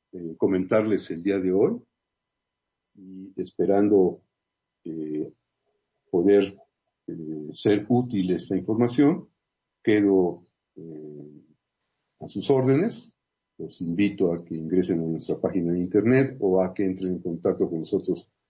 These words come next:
a través de estos teléfonos. Y, eh, nuestro lema que ha, eh, dictado este trabajo dice que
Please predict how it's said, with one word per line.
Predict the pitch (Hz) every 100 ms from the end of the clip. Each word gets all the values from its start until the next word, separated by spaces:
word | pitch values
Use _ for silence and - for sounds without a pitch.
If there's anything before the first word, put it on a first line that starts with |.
| _ _
a | - 92
través | 95 95 98
de |
estos | 104 110 -
teléfonos. | 135 151 143 143 233 - _ _ _ _ _ _ _ _ _ _ -
Y, | 127 143 170 - _ _ _ _ _ _ _ _ _ _ _ _ _ _ _ -
eh, | 87 82 80 80 _ _ _ _
nuestro | 95 85 - 95
lema | 101 107 104 101 - _ _ _ _ _
que | 87 85
ha, | 92 98 95 - _ _ _ _ _ -
eh, | 80 78 78 85 _ _ _ _
dictado | 98 92 - 110 95 87 -
este | 95 - 117
trabajo | 127 139 143 139 123
dice | 131 131 - 131
que | 143 139 -